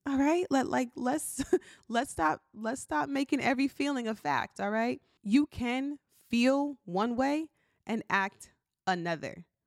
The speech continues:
All right. You can feel scared and do the thing anyway. You can feel a bit stressed and figure out how to work through that stress. You can feel overwhelmed and anxious,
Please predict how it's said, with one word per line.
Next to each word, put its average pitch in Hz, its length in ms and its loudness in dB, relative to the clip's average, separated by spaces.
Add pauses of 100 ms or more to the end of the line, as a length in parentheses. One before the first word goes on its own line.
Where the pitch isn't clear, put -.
(340)
All 156 60 -4
right. 170 320 0 (340)
You 226 140 -4
can 254 180 0
feel 302 300 0
scared 240 580 -2 (580)
and 226 260 0
do 226 280 8
the 196 160 2
thing 214 340 0
anyway. 190 540 -4 (540)
You 185 120 -2
can 240 200 2
feel 233 280 0
a 247 80 2
bit 254 240 -2
stressed - 720 -4 (640)
and 196 500 0 (560)
figure 190 480 0
out 226 220 4
how 233 160 2
to 220 100 2
work 202 320 0
through 262 120 2
that 254 180 2
stress. - 560 -4 (500)
You 226 120 -2
can 302 180 2
feel 254 380 2
overwhelmed 240 840 0 (300)
and 202 200 2
anxious, 254 760 0